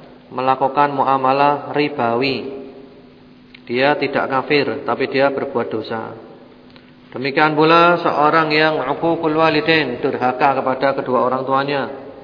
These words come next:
dan yang lain-lainnya. Semua itu tidak menjadikan mereka kafir, tapi menjadikan mereka dosa, dosa besar,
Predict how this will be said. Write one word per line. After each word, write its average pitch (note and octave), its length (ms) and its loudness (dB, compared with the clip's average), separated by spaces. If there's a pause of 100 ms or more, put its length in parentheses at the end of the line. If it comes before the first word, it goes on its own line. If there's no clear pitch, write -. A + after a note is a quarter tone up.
(600)
dan B2+ 160 -2
yang B2 160 -4
lain-lainnya. A#2 800 -4 (720)
Semua D#3 400 2
itu D#3 160 2 (160)
tidak D#3+ 480 2
menjadikan C#3 640 0
mereka C3+ 400 0
kafir, B2+ 480 -2 (960)
tapi C#3 320 0
menjadikan C3+ 640 0
mereka C#3+ 640 0 (160)
dosa, C3 640 0 (320)
dosa B2 320 -2
besar, D3 460 4